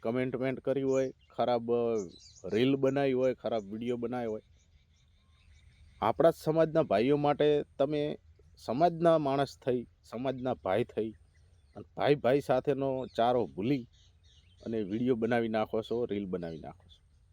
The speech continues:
એમાંથી વ્યક્તિઓને કેવું જાણ-, અ, એ વ્યક્તિઓની અંદર એવી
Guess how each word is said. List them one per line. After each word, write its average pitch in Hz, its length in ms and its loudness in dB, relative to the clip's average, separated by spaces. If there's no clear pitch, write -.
એમાંથી 147 640 6
વ્યક્તિઓને 143 720 4
કેવું 147 280 4
જાણ-, 123 240 2
અ, 110 220 0
એ - 160 -2
વ્યક્તિઓની 139 920 2
અંદર 165 260 4
એવી 170 380 4